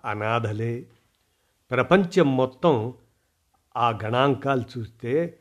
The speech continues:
గుండె ద్రవిస్తుంది. ఇరవై ఇరవై నుండి ఈ అనాథల సంఖ్య భారతదేశంలో ఇరవై ఐదు శాతం పెరిగింది. వీరిలో సగం పైగా కుంతి పుత్రులే.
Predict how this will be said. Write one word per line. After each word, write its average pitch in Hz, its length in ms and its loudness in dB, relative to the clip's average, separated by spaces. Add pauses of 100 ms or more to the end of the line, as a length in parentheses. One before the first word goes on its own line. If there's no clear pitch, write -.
(300)
గుండె 127 480 2
ద్రవిస్తుంది. 139 920 0 (880)
ఇరవై 131 440 4 (100)
ఇరవై 127 420 0
నుండి 156 320 -2 (600)
ఈ 143 120 0 (100)
అనాథల 147 500 6
సంఖ్య 135 460 -4 (560)
భారతదేశంలో 123 1040 0 (420)
ఇరవై 156 460 8
ఐదు 131 280 2
శాతం 117 460 -8
పెరిగింది. 110 580 -14 (580)
వీరిలో 123 600 2 (560)
సగం 120 500 0
పైగా 110 520 -2 (220)
కుంతి 120 460 -6 (140)
పుత్రులే. 113 640 -6